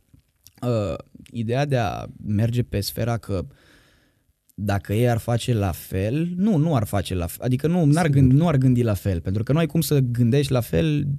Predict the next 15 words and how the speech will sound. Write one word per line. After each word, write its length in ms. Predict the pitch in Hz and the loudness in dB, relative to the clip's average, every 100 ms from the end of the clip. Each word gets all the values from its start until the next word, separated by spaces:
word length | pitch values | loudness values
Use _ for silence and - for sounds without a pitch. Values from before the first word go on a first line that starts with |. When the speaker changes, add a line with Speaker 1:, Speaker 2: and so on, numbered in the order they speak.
| - 143 | -6 -4
Speaker 1:
când 160 | 147 165 | 2 4
nu 100 | 170 | 4
ești 200 | 143 147 | 2 -2
acolo. 500 | 143 131 85 78 104 | -2 -2 0 -4 -4
Când 160 | 135 143 | 0 2
ajungi 200 | 190 214 | 2 0
acolo 240 | - 185 | 0 0
poți 200 | 170 156 | 2 0
să 80 | 113 | 0
gândești 440 | 98 90 82 - | -2 -2 -4 -6
altcumva 380 | - 67 - - | -10 -10 -12 -10
și, 120 | - | -10
într-adevăr, 420 | - - - - | -10 -8 -8 -8
sunt 220 | 139 175 151 | -6 -6 -4
parlamentari 680 | 143 131 127 - 110 107 | -2 0 0 -2 -6 -8